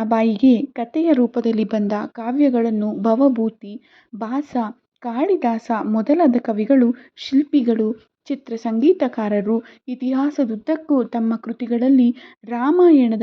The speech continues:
ನಾನಾ ಸನ್ನಿವೇಶ ಸಾರಾಂಶವನ್ನ ಬಳಸಿದ್ದಾರೆ. ಗಂಗಾವತಿ ತಾಲೂಕಿನ ಆನೆಗೊಂದಿ ಬಳಿಯ ಅಂಜನಾದ್ರಿಯಲ್ಲಿ ಹನುಮ ಜನಿಸಿದ ಎನ್ನುವುದಕ್ಕೆ ಹಲವು ಶಾಸನ ಹಾಗೂ ಪೌರಾಣಿಕ ಕಥೆಗಳು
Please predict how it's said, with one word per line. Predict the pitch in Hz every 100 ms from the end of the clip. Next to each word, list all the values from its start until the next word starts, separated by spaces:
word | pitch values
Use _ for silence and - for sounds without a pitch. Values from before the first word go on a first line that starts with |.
| 214
ನಾನಾ | 220 233 320 277
ಸನ್ನಿವೇಶ | - 226 262 277 208 - 202 - - _ -
ಸಾರಾಂಶವನ್ನ | 240 285 330 294 233 247 254 247
ಬಳಸಿದ್ದಾರೆ. | 233 240 233 185 208 196 190 - _ _ _ _ _ _ _ _ _ _ _ -
ಗಂಗಾವತಿ | 254 247 247 285 330 302 262
ತಾಲೂಕಿನ | 240 220 214 220 254 247 226
ಆನೆಗೊಂದಿ | 220 240 311 302 254 226 208 190 - _ 220
ಬಳಿಯ | 220 214 214
ಅಂಜನಾದ್ರಿಯಲ್ಲಿ | 208 247 294 311 254 196 208 269 233 226 - - -
ಹನುಮ | - 240 302 285 -
ಜನಿಸಿದ | - 214 269 277 226
ಎನ್ನುವುದಕ್ಕೆ | 208 196 196 185 240 247 233
ಹಲವು | 220 226 269 294 269 254 - _
ಶಾಸನ | - 240 254 - 302 233
ಹಾಗೂ | 226 220 220 226
ಪೌರಾಣಿಕ | - 240 254 294 302 285
ಕಥೆಗಳು | 220 214 226 285 254